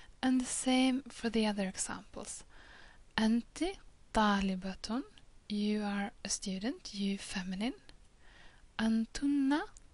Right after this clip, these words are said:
طالبات." "أنت موظف," you masculine singular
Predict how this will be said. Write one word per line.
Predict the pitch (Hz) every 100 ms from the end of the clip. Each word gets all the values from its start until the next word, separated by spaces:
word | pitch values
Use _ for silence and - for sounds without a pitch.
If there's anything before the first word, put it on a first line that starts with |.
| -
طالبات." | 247 240 233 220 196 185 180 - - - - - - - - - - - - - - - -
"أنت | 185 190 190 - - 262 339 - - - - -
موظف," | 202 220 240 214 196 220 359 - - - -
you | - 185 214 233 277 - -
masculine | 208 233 - 269 269 269
singular | 269 262 262 277